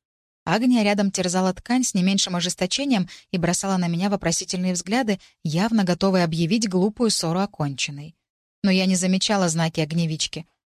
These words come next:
Желание мириться пропало, как и вообще с кем-то дружить. Подумать только. Кто-то из полуцветов на стороне врага. Может и правда вступить в орден к Элиасу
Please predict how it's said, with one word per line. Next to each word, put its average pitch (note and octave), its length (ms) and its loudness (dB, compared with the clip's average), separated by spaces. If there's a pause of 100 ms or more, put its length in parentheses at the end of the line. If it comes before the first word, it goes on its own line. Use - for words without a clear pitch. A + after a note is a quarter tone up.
(140)
Желание F3+ 400 0
мириться F3 380 -2
пропало, D#3 560 -6 (340)
как - 160 -4
и G3+ 60 0
вообще G#3 280 0
с A3+ 120 -4
кем-то D3+ 280 -6
дружить. D#3 520 -6 (500)
Подумать G#3 640 2
только. E3+ 480 -4 (420)
Кто-то B3 440 0
из F3+ 120 0
полуцветов G#3 720 0
на F#3+ 100 2
стороне G3+ 420 2
врага. G#3 540 0 (420)
Может G3+ 380 2
и G#3 60 0
правда B3 340 0
вступить F#3+ 380 -4
в F3+ 100 -4
орден G3 260 0
к - 120 -6
Элиасу G#3 520 0